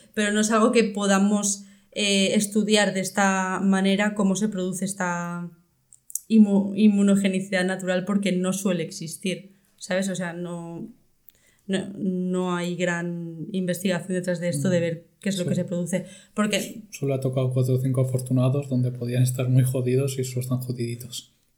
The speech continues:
Speaker 1: Y lo que se ve en estos afortunados son los anticuerpos neutralizantes, pero es que realmente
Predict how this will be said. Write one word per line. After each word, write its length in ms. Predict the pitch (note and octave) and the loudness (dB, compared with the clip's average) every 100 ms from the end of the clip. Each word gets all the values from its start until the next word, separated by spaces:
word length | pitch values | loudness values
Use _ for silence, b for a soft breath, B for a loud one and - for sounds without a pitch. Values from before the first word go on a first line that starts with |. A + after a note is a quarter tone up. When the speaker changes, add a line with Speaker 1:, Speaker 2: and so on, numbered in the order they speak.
| _ _ - | _ _ 0
Speaker 1:
Y 120 | A#3 | 4
lo 100 | A3 | 4
que 100 | G#3+ | 4
se 140 | G#3 | 0
ve 100 | G3 | 2
en 80 | G#3 | 2
estos 280 | G#3+ A#3 A3 | 2 2 0
afortunados 840 | G#3 G#3+ G3+ G#3+ G#3 G#3+ A#3 A3+ - | 2 0 2 2 2 2 0 -2 -4
son 140 | G3+ | -2
los 120 | G#3 | 0
anticuerpos 480 | G#3 A3+ A3 G3+ G#3+ | 2 2 2 -2 0
neutralizantes, 760 | A3 G#3+ F3+ E3 F#3+ G3 F3+ - | 2 2 0 -2 -2 -2 -4 -4
pero 120 | F#3 | -8
es 60 | F3+ | -4
que 140 | G3+ | -2
realmente 760 | F#3+ F#3 F#3+ F#3+ F#3+ G#3+ A3 | 0 -2 -4 -4 -2 -2 -4